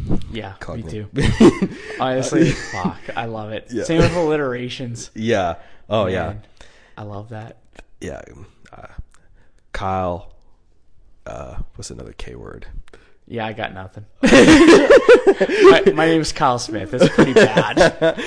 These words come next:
Speaker 1: I've actually had someone, it was way, way, way back. For those of you that are listening in Edmonton, when Oil City was a thing.
Speaker 2: Oh, right. <laughs>
Speaker 1: But I actually had someone look at my I D and was like,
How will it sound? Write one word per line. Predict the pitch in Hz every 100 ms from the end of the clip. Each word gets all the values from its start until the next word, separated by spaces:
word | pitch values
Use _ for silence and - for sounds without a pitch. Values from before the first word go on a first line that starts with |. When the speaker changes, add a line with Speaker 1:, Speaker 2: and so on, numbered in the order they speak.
| -
Speaker 1:
I've | 156 160
actually | 175 170 185 160
had | - 139 135
someone, | 156 147 151 - 113 -
it | 160
was | 160
way, | 147 156 175 170 160
way, | 151
way | 143 135 131 123
back. | 123 113 113 - 415 - - - - - - - -
For | 165 160
those | 160 151
of | 147 147
you | 156 147
that | 143
are | 139
listening | 139 143 - 139 131
in | 131
Edmonton, | 127 127 131 - 117 110 123 -
when | 139 127 -
Oil | 143 131 120
City | - 131 123
was | 117 107
a | 110
thing. | 117 110 120
Speaker 2:
Oh, | 143 143 143
right. | 135 135 123 - - - -
<laughs> | 185 - -
Speaker 1:
But | 151
I | 143 165
actually | 160 180
had | 151 143
someone | - 165 160
look | 151 151
at | 160
my | 147 139 131
I | 127
D | 135 165
and | 156
was | 135 123 135
like, | 127 120